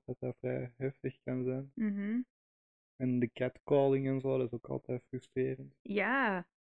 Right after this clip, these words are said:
Speaker 2: ik snap dat ook niet zo goed. Allee, je kunt, ik denk dat je best wel een compliment mocht geven. Als je vindt dat iemand er goed uitziet, moet je dat wel zeggen. Maar ja, vanaf dat je merkt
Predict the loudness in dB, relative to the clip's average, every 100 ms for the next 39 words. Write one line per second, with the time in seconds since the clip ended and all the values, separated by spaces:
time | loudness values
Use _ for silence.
0 | _ -12 -2 2 4 4 4 4 2 2
1 | 0 2 0 -2 -10 _ _ _ _ _
2 | _ 0 2 4 0 -6 _ _ -4 0
3 | -2 -2 -6 _ _ _ _ _ _ 0
4 | 2 2 0 -4 -6 -4 4 4 4 2
5 | 6 6 6 2 0 2 2 2 0 0
6 | -2 0 0 0 -6 -8 -8 -2 0 2
7 | 0 -4 -2 -2 0 -2 0 2 2 0
8 | -2 -6 -8 -4 -2 -2 -4 -6 _ _
9 | _ 0 0 -2 -2 0 2 0 0 0
10 | 2 2 -2 _